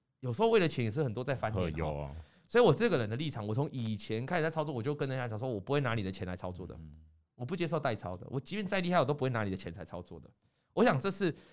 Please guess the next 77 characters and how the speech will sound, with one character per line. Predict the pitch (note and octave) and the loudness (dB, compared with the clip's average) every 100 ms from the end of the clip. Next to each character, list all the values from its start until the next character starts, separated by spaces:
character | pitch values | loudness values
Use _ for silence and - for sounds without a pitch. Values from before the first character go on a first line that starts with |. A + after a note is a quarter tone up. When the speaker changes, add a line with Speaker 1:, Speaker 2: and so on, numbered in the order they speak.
| _ | _
Speaker 1:
很 | A#2+ | -4
多 | F3 F#3+ - - - | 0 0 -2 -10 0
观 | F3+ | 2
众， | F#3 F3+ | 4 2
如 | C#3+ | 2
果 | F3 | 0
你 | B2+ | 0
未 | F#3 D3+ | 2 0
来 | |
在 | A2+ D#3+ | 0 -4
你 | |
操 | A#2+ D3+ | -4 -4
作 | D#3 D3+ | -4 -4
顺 | F3+ D3 | -4 -2
风 | D3 | -2
顺 | D#3 C3+ | -2 -4
水 | G#2 | -4
的 | F2+ | -2
时 | C#3 | 0
候， | |
你 | C#3+ | 2
要 | C3 | 0
思 | D3 D#3 | 0 -2
考 | B2 | 0
的 | F#2+ | -2
一 | |
件 | A2+ | -4
事 | A2 | -6
情。 | G#2 - - _ _ _ _ | -10 -14 -16 _ _ _ _
其 | - | -4
实 | A#3+ | 0
最 | C4+ | 4
大 | A3+ G3+ | 6 6
的 | - | 4
因 | G3 G3 | 0 0
素 | G#3 | 0
也 | C#3+ | 0
不 | G#2 D#3 | 0 0
见 | G#3+ | 0
得 | D#3+ | 0
是 | B2 | -2
在 | D3+ D3 | 2 2
法 | - G2 | 2 0
律 | C3 | 0
的 | B2+ | -2
出 | G#2+ A#2+ | -4 -6
发 | A2+ G#2 | -4 -4
点， | G2+ - _ _ _ - | -6 -10 _ _ _ -2
而 | D#3 | 0
是 | F3 | 2
在 | F#3 D#3 | 2 2
哪 | G#2 G#2 | 2 -2
里？ | G2 - _ _ _ _ | -4 -10 _ _ _ _
我 | C#3+ | -2
们 | |
先 | F#3+ A#3+ | 0 2
撇 | F#3+ B2 | 2 2
除 | C#3+ | 2
掉 | G3 F3 - | 4 2 2
违 | B2 | 0
法 | D3 F2+ | 0 -2
这 | B2 | -4
件 | |
事 | A2+ | -8
情， | A2+ - | -8 -12
我 | D3+ | -10
们 | |
就 | G3+ | -8
撇 | D3 A2+ | -6 -4
除 | |
掉 | D#3+ F#3 - - _ | 2 0 0 -16 _
你 | D3 | -2
拿 | C3+ D#3+ | 2 2
人 | G#3+ | 2
家 | D#3 F3+ | 2 2
的 | D3+ | 2
钱 | - - E2+ | -2 -4 -6